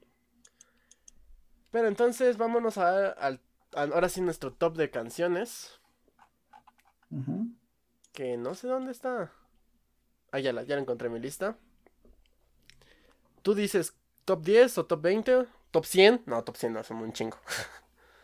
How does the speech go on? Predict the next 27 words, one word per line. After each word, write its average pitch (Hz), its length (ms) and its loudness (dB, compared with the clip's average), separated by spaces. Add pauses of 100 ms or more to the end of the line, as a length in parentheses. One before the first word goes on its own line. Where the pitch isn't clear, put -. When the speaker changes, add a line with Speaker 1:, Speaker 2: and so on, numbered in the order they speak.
(1160)
Speaker 2:
Mm, 143 1040 -6 (200)
Speaker 1:
Top 220 140 0
diez. 160 440 4
Speaker 2:
¿qué - 80 -4
te 160 120 -4
parece? 135 340 -2
Speaker 1:
Top, 247 300 10
Speaker 2:
¿Top - 160 -10 (160)
Speaker 1:
top 196 200 12
Speaker 2:
diez? 254 280 -2
Speaker 1:
doce. 180 420 8 (280)
<laughs> - 1800 4
Speaker 2:
Quince, 180 400 4
ya 117 80 8
Speaker 1:
Ok, 190 160 12
Speaker 2:
déjalo, 156 240 8
Speaker 1:
quince. 175 340 2
Speaker 2:
quince. - 300 -12 (200)
Speaker 1:
Va. 123 240 6 (760)
Tú 202 100 12
primero. 170 340 12 (1160)
Speaker 2:
Ok, 143 220 -4 (180)
deja 123 260 -8
seleccionar 123 560 -4
mis 131 200 -8
primeras 123 340 -4
quince. 151 460 -2